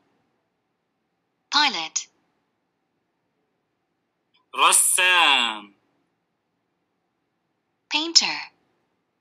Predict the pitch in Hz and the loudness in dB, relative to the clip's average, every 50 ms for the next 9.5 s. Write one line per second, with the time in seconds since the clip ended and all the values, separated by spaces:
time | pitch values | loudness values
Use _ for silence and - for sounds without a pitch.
0 | _ _ _ _ _ _ _ _ _ _ _ _ _ _ _ _ _ _ _ _ | _ _ _ _ _ _ _ _ _ _ _ _ _ _ _ _ _ _ _ _
1 | _ _ _ _ _ _ _ _ _ _ _ _ _ _ _ _ _ _ _ _ | _ _ _ _ _ _ _ _ _ _ _ _ _ _ _ _ _ _ _ _
2 | _ _ _ _ _ _ _ _ _ _ _ _ _ _ _ _ _ - - 185 | _ _ _ _ _ _ _ _ _ _ _ _ _ _ _ _ _ 0 2 2
3 | 185 190 190 190 190 196 196 196 190 185 175 165 147 139 131 127 120 113 113 110 | 2 2 0 0 2 2 4 4 4 4 4 4 4 4 4 2 0 -2 -4 -8
4 | 107 107 107 - _ _ _ _ _ _ _ _ _ _ _ _ _ _ _ _ | -12 -14 -18 -20 _ _ _ _ _ _ _ _ _ _ _ _ _ _ _ _
5 | _ _ _ _ _ _ _ _ _ _ _ _ - - - - - 330 320 277 | _ _ _ _ _ _ _ _ _ _ _ _ -14 -10 -10 -6 -4 -4 -4 -4
6 | 208 - - - - - _ _ _ _ _ _ _ _ _ _ _ _ _ _ | -4 -6 -6 -8 -10 -14 _ _ _ _ _ _ _ _ _ _ _ _ _ _
7 | _ _ _ _ _ _ _ _ _ _ _ _ _ _ _ _ _ _ _ _ | _ _ _ _ _ _ _ _ _ _ _ _ _ _ _ _ _ _ _ _
8 | _ _ _ _ _ _ _ _ _ _ - 151 160 170 170 175 190 202 190 175 | _ _ _ _ _ _ _ _ _ _ -10 -6 -4 -2 0 2 4 4 4 2
9 | 160 151 147 139 127 113 104 - - - | 2 2 2 2 2 0 -2 -12 -20 -20